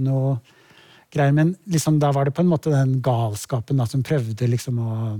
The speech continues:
å shoppe, eh, for å si det sånn. Den, den gikk for så vidt bra, men, eh, jeg vil si at bruken av mikrofoner er jo gjennomgående noe jeg tenker alltid på, fordi i teater er jeg egentlig ikke så glad i mikrofon,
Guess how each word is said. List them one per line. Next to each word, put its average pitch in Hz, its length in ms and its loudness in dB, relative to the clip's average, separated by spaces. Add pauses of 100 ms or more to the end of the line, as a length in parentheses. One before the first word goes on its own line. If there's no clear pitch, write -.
(720)
å - 60 -16
shoppe, - 560 -4 (340)
eh, 127 220 -2
for 127 240 -8
å - 40 -4
si 123 120 -4
det 117 100 -6
sånn. 110 160 -6 (920)
Den, 208 200 -2
den 175 200 2
gikk 147 240 0
for - 160 -4
så 147 100 2
vidt 135 140 0
bra, 131 240 0
men, 147 300 2 (580)
eh, 147 760 2 (1300)
jeg 160 160 -2
vil 170 80 2
si - 200 -2
at 160 120 2
bruken 170 540 0
av - 20 6
mikrofoner 165 640 2
er 143 160 2
jo 143 80 4
gjennomgående 127 640 2
noe 131 160 2
jeg 123 540 0 (100)
tenker 156 300 -4 (100)
alltid 120 420 -4
på, 151 120 -2 (240)
fordi 135 260 0
i 131 80 0
teater 131 400 0
er 143 240 2
jeg 147 140 0
egentlig 135 320 2
ikke - 80 -12
så 147 100 -2
glad 127 220 0
i 120 80 0
mikrofon, 117 480 -8